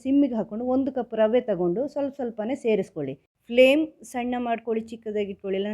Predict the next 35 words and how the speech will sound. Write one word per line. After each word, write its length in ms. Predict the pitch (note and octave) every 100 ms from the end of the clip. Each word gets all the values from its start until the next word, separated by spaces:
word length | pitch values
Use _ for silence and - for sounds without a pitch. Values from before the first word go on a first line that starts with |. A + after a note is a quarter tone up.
| G#3
ಕೈನೂ 280 | G3 G#3+ B3
ಬಿಸಾಗತ್ತೆ, 420 | A3+ A3+ G#3 G#3+ - G#3+
ಬಿಸಿ 200 | A3+ A3
ಆಗುತ್ತೆ. 300 | G#3 G3+ G3+ C#4
ಆಮೇಲೆ 300 | G#3 G3 G#3+ C#4+ A3
ಇದು 160 | F#3 G3 F#3
ರವೆನೂ 320 | F#3 F#3+ G3+ A3
ಮುದ್ದೆ 180 | A3 F#3 F#3
ಮುದ್ದೆ 160 | F3+ F3+
ಆಗಿ 160 | E3+ G3 F#3+
ಒಂದು 180 | F3+ E3+ - G3
ನೀರೆಲ್ಲ 340 | G#3 G3 F#3 F#3
ಹಿಂಗೆ 160 | F3+ F3+
ಹೋಗುತ್ತೆ. 300 | D3 C3+ G#3 D#4+ _ _ _ _ _
ಹಿಂಗೆ 160 | B3+ B3
ಸ್ವಲ್ಪ 180 | A#3+ A#3
ಸ್ವಲ್ಪನೇ 320 | C4 A#3+ B3+ B3
ಸೇರಿಸ್ಕೊಂಡು 420 | A3 A3 A3+ A#3 B3
ತಿರುಗ್ಕೊಂಡು 400 | A#3+ A3 A3 A3+ A3
ಸೇರಿಸ್ಕೊಳ್ಳಿ, 440 | F#3 - F3 G#3+ A3
ಇಲ್ಲಾಂದರೆ 300 | G#3+ G#3 G#3 A3
ಮುದ್ದೆ 240 | G3+ G3+
ಆಗುತ್ತೆ, 260 | E3+ E3+ G#3 G#3
ಗಂಟುಗಳಾಗತ್ತೆ. 560 | G#3 F3 C#3+ B2 - F#3+
ಗಂಟುಗಳಾಗಬಾರ್ದು. 760 | G#3+ G#3 G#3 F3 E3 E3 F3 E4 _ _ _ _ -
ರವೆ 200 | A#3+ B3 B3
ಸೇರಿಸಿ 240 | A#3+ A3+ D4+
ಅದು 100 | A#3 G3+
ಬೇಯೋವರೆಗೂ 520 | A#3+ B3+ A#3 A3+ C4+ C4
ಈ 20 | -
ಥರ 80 | A3+ C#4 E4+ _ -
ತಿರುಗಿಕೊಳ್ಳಿ 520 | A3+ A#3 A3+ F#3 A#3+ B3+
ಚೆನ್ನಾಗಿ. 460 | G3+ G3 F#3+ F3 C#4+ E4
ಅದು 100 | A3 A3+ B3
ನೀರು 240 | C4+ C4+